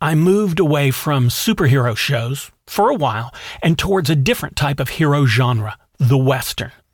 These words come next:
Now, there was a moment in the heyday of Westerns in which there was a dramatic change, a shift in the way they were made, which I want to talk about because I think it relates to our discussion here.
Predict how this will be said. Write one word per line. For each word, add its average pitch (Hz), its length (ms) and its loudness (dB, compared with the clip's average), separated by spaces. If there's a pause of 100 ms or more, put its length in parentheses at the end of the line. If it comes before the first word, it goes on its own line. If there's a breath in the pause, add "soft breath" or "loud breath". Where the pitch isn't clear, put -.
(580)
Now, 175 180 0
there 175 160 4
was 240 220 0
a 226 60 0
moment 139 520 2
in 139 160 2
the 127 100 2
heyday 160 520 0
of 135 100 2
Westerns 127 560 0 (340 loud breath)
in 170 140 2
which 175 240 -2
there 170 160 0
was 147 180 0 (120)
a 143 200 2
dramatic 139 480 2
change, 131 420 -2 (100)
a 156 100 0
shift - 600 -2 (320 loud breath)
in 147 140 4
the 139 80 4
way 147 420 4
they 127 260 2
were 123 200 4
made, 113 460 2 (520 loud breath)
which 156 200 2
I 175 140 0
want 190 260 0
to 143 80 -6
talk - 300 0
about 131 400 0
because 147 240 0
I 165 80 -2
think 165 180 -2
it - 60 -6
relates 139 400 2
to 165 100 0
our 139 100 2
discussion 135 500 -2
here. 135 320 0